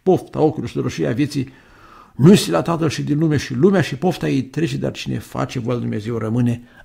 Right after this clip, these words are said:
în veac. Așadar, să fim atenți la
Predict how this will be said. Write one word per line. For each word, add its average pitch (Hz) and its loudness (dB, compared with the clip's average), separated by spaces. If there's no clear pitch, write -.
în 110 -4
veac. - -10
Așadar, 165 4
să - -4
fim 135 0
atenți 123 -4
la 117 -2